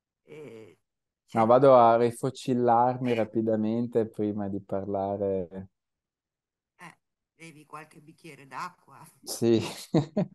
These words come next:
Speaker 1: No, ti ringraziamo veramente tanto, perché
Speaker 2: Grazie a voi.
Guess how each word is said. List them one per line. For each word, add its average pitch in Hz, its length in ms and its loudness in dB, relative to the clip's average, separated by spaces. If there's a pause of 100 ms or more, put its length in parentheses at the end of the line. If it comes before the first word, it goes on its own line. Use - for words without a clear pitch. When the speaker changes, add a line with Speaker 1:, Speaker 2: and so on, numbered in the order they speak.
(1500)
Speaker 1:
No, 180 100 -16
ti - 120 -18
ringraziamo 214 760 -10
veramente 208 640 -14
tanto, 156 480 -12
perché 170 440 -8
Speaker 2:
Grazie 123 420 4
a 131 40 6
voi. 120 520 4